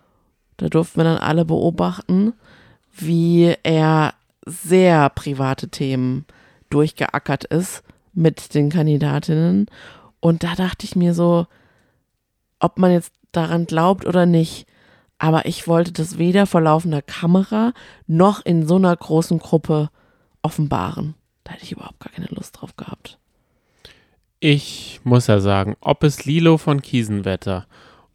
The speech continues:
Speaker 2: ob es Malkiel ist, der mir in die Karten schaut, oder irgendjemand anders,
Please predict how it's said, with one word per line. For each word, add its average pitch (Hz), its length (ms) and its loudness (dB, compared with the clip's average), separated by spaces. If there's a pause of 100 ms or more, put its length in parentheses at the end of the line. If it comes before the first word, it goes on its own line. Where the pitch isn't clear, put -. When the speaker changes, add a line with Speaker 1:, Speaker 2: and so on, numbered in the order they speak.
(100)
Speaker 2:
ob 139 220 -2
es 147 200 0
Malkiel 139 720 0
ist, - 300 -10
der 104 120 0
mir 101 200 0
in 98 220 -4
die 98 140 -6
Karten - 420 -8
schaut, 95 420 -10 (120)
oder 147 520 4
irgendjemand 131 600 0
anders, 131 480 -4